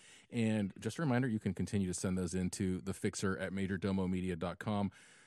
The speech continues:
The two recipes that made the final cut were Jesse's Favorite Granola by Annie Bauchio and the Easy Boozy Pina Colada Rum Poke Cake by Julia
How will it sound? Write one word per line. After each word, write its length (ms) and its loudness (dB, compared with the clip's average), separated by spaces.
The 100 6
two 240 6
recipes 420 8
that 120 8
made 180 4
the 60 4
final 400 4
cut 360 6
were 580 6
Jesse's 520 2
Favorite 520 2
Granola 600 6
by 420 2
Annie 480 0
Bauchio 600 2
and 320 4
the 440 4
Easy 480 6
Boozy 580 4
Pina 400 2
Colada 420 4
Rum 420 4
Poke 300 2
Cake 360 0
by 300 0
Julia 600 4